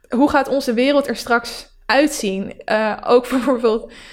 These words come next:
ik keek vroeger altijd naar de Jetsons. Keken jullie dat ook? Dat vond ik een superleuk programma, wat zich dus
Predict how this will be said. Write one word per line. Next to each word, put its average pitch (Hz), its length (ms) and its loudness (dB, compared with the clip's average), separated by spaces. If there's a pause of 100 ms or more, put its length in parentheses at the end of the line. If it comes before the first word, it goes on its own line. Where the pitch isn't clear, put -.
(160)
ik 262 180 0
keek 262 200 2
vroeger 294 280 -2
altijd 240 280 2
naar 220 160 -2
de 202 120 -6
Jetsons. 202 680 -2
Keken 262 280 0
jullie 269 160 2
dat 254 160 2
ook? 262 340 2
Dat 254 160 0
vond 233 220 -4
ik - 60 -10
een 233 140 -2
superleuk 254 520 -2
programma, 226 500 0
wat 226 160 -4
zich - 140 -6
dus 226 260 -4